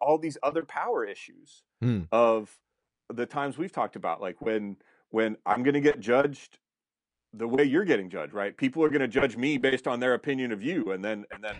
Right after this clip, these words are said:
Speaker 1: oh, but now I don't have any control over that. I get this crazy black man, angry, angry, mad black man who's just saying stuff, and people are gonna paint me with the same brush they're painting him. Like, y-, I, I, I don't have power.
Speaker 2: Right.
Speaker 1: Right.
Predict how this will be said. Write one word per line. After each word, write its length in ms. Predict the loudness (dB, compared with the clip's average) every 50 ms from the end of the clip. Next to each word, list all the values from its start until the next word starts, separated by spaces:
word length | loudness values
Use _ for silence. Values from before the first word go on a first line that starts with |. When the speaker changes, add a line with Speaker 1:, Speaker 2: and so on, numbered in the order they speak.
| -12 -14
Speaker 1:
oh, 60 | -12 -10
but 140 | -8 -4
now 180 | -2 2 4 4
I 80 | 4 4
don't 140 | 4 2 2
have 120 | 0 0
any 120 | -2 -4 -6
control 340 | -8 -8 -4 -2 0 2 0
over 140 | 0 -2 -4
that. 140 | -8 -8 -8 -8 -8
I 40 | -10
get 160 | -10 -12 -12
this 120 | -12 -14 -10
crazy 300 | -6 -4 -2 -2 -2 0
black 260 | 2 4 4 2 2
man, 200 | -4 -10 -10 -8 -8
angry, 340 | -8 -6 -4 -4 -4 -6 -6 _ _ _ _ _
angry, 340 | -2 0 0 0 0 0 0
mad 260 | 0 2 0 0 2
black 240 | 2 2 2 2 0
man 180 | -4 -8 -8 -8
who's 160 | -10 -12 -10
just 180 | -10 -12 -10 -10
saying 260 | -8 -8 -8 -8 -10
stuff, 280 | -10 -10 -10 -10 -10
and 80 | -12 -12
people 220 | -10 -8 -4 -4
are 40 | -2 -2
gonna 140 | -2 -2
paint 220 | -4 -4 -8 -8 -6
me 120 | -6 -6
with 100 | -6 -6
the 60 | -8 -10
same 180 | -12 -10 -4 -2
brush 160 | -2 -2 -2
they're 120 | -2 -4
painting 260 | -4 -6 -8 -10 -10 -8
him. 160 | -8 -8 -8
Like, 180 | -8 -12 -14 _ _ _ _ _ _ _ -6
y-, 140 | -6 -6 -8 _ _ _ _ _ _ -6
I, 120 | -6 -4 -4 -2
I, 140 | 0 0 0 0 _ 0
I 120 | 0 0 2
don't 200 | 0 0 0 0
have 180 | -2 -4 -4
power. 460 | -6 -8 -8 -8 -8 -10 -14 -16 -20 _ _ _ _
Speaker 2:
Right. 300 | -2 -2 0 0 -2 -6 -10 _ -8
Speaker 1:
Right. 260 | -4 -2 -2 -2 -2